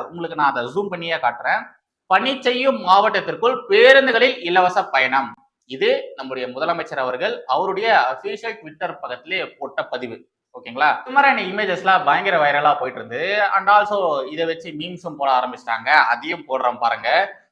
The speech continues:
"சொல்லுவோம், செய்ய மாட்டோம், இதுதான் திமுகவின் பாலிசி. காவலர்கள் பேருந்தில் இலவசமாக பயணிக்கலாம் என முதல்வர் ரெண்டாயிரத்தி இருபத்தி ஒன்றில் சொன்னார். இன்று காவலர்கள் இலவசமாக பயணிக்க கூடாது என திமுகவின்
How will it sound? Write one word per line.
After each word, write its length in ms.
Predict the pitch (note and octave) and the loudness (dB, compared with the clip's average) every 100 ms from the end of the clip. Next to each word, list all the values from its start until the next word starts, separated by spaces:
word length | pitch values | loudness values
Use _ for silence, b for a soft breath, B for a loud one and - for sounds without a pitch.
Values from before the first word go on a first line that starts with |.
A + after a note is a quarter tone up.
| _ | _
"சொல்லுவோம், 720 | - A#3+ C#4 C#4 B3+ C4+ B3+ | 0 2 4 6 8 6 2
செய்ய 360 | - F#3 G#3 | -2 0 0
மாட்டோம், 640 | F#3+ C#3+ - D#3+ E3 - - | 2 2 2 0 -2 -8 -16
இதுதான் 460 | D#3+ G#3 A3+ A#3 - | -6 4 6 6 2
திமுகவின் 640 | G#3+ G#3+ F3+ D3+ D#3 F#3 - | -8 -6 0 2 2 -2 2
பாலிசி. 680 | D3 C#3 - D#3 B2+ - _ | 4 4 0 -6 -8 -12 _
காவலர்கள் 760 | - E3 A3 A#3+ A3+ A3 B3+ B3 | 4 8 8 8 6 6 2 2
பேருந்தில் 500 | G3+ A3+ A3 A#3+ A#3 | 2 4 2 -2 -2
இலவசமாக 580 | F3+ A3 A3+ G#3+ G#3+ A#3 | 4 4 4 6 6 6
பயணிக்கலாம் 680 | - F#3+ F#3+ F#3 F#3 F#3 | 6 6 4 6 8 8
என 200 | G#3 G3+ | 6 4
முதல்வர் 440 | G3 F3 F#3 F#3+ A3 | 4 2 2 6 6
ரெண்டாயிரத்தி 480 | E3 G#3 A#3+ A#3 G3 | 6 6 6 4 -2
இருபத்தி 320 | F3+ F3+ F3 | -4 -6 -8
ஒன்றில் 320 | D3 C#3+ F3+ | -8 -4 -4
சொன்னார். 760 | - C3+ B2+ C3+ G#3 - - _ | -4 -10 2 8 8 6 -6 _
இன்று 480 | E3 A3+ B3+ C4+ C4+ | -8 -6 0 0 2
காவலர்கள் 600 | G3+ G#3+ C4+ C4 A#3 B3 A3 | 6 8 10 8 6 2 2
இலவசமாக 640 | G3+ A3+ A3 G3 F#3 - | 4 4 2 0 2 2
பயணிக்க 480 | F#3 G3+ G#3 G#3 G3 | 2 0 -2 -8 -8
கூடாது 500 | A3 A#3 A3 G3+ F3+ | 4 8 10 8 2
என 320 | D#3+ A3 - | 2 0 -2
திமுகவின் 640 | A#3 C4 C4 B3+ A3 B3 | -6 -4 -4 4 6 6